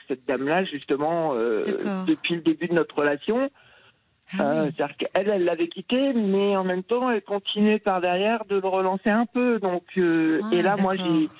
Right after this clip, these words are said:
Speaker 2: D'accord.
Speaker 1: Voilà. Entre-temps, il se trouve que, euh,
Speaker 2: Oui, parce que, pardonnez-moi, je vous interromps, mais j'allais vous demander justement si, euh, mais je comprends mieux si vous dites qu'elle, euh, au fond, euh, il, euh, enfin,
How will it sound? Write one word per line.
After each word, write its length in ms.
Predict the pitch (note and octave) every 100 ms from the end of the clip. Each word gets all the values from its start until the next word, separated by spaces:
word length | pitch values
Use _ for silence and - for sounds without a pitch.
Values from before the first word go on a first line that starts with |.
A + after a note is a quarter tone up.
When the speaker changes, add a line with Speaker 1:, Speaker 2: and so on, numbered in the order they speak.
| - _ _ _
Speaker 2:
D'accord. 400 | F#3 - F3 D#3+ D#3+ _ _ _ -
Speaker 1:
Voilà. 220 | - - D#3
Entre-temps, 560 | E3+ - G3 - G#3+
il 100 | G#3
se 140 | - F3
trouve 300 | - G3+ F#3+ - -
que, 60 |
euh, 380 | F#3+ F#3 F3+ D3+ D3+ D3+ C#3+ A#3
Speaker 2:
Oui, 120 | D4
parce 160 | - -
que, 100 | B3
pardonnez-moi, 640 | - B3 G#3+ B3 A#3 A3+ C4+
je 80 |
vous 160 | A#3+ G3
interromps, 320 | G3+ A3 C4
mais 80 | C4
j'allais 240 | G3+ G#3
vous 140 | G#3+ A3
demander 440 | G3+ F#3+ F#3 A#3+
justement 640 | A3+ F#3+ - F#3+ G3 G3 F3+ - - - -
si, 440 | - - F#3 F3
euh, 340 | F2 F2+ G#2+ A2
mais 140 | D3
je 140 | D3+ D#3+
comprends 360 | - F3 F#3
mieux 260 | F3+ G3+ G#3
si 340 | - - E3
vous 120 | D3+ D#3
dites 220 | F3+ -
qu'elle, 260 | F3 D#3
euh, 220 | D3 D3 C#3+
au 100 | D3
fond, 380 | - F3 E3
euh, 100 | D3
il, 120 | C#3 C3
euh, 960 | C#2 A#1+ G#1+ A1+ - - _ - -
enfin, 260 | - -